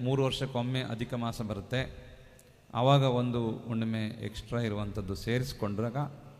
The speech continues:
ಒಬ್ಬ ವ್ಯಕ್ತಿಯಲ್ಲಿ ಎಂಬತ್ತೊಂದು ವರ್ಷ ಎರಡು ತಿಂಗಳಾದಾಗ ಆ ಒಂದು ಸಂಯೋಗ ಕೂಡುತ್ತೆ. ಆ ನಿಮಿತ್ತವಾಗಿ ಅವರು ಮಕ್ಕಳೆಲ್ಲರೂ ಸೇರಿ ಇವತ್ತು ತಾಯಿಯವರ ಒಂದು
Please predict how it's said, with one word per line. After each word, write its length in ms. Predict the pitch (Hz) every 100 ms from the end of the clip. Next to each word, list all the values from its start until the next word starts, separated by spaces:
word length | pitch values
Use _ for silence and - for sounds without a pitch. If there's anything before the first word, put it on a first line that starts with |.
| - - - -
ಒಬ್ಬ 140 | 104 110
ವ್ಯಕ್ತಿಯಲ್ಲಿ 680 | 104 110 110 - 117 120 139
ಎಂಬತ್ತೊಂದು 640 | 110 117 139 131 117 113
ವರ್ಷ 200 | 110 -
ಎರಡು 520 | 139 139 113 123 135
ತಿಂಗಳಾದಾಗ 680 | 139 117 107 101 101 113 127 147 - - - - - - - -
ಆ 180 | 117 120
ಒಂದು 600 | 117 117 113 107 101 107 - - -
ಸಂಯೋಗ 460 | - 113 120 123 120
ಕೂಡುತ್ತೆ. 760 | 107 - 110 104 - 120 - - - - - - - - - -
ಆ 80 | 117
ನಿಮಿತ್ತವಾಗಿ 720 | 120 120 123 117 131 117 104 - - -
ಅವರು 600 | 110 110 107 104 - - - - - -
ಮಕ್ಕಳೆಲ್ಲರೂ 520 | 113 - 107 98 101
ಸೇರಿ 360 | 101 113 113 113
ಇವತ್ತು 480 | 98 98 101 95 92 - - - - -
ತಾಯಿಯವರ 480 | 107 110 104 98
ಒಂದು 540 | 98 95 98 95 98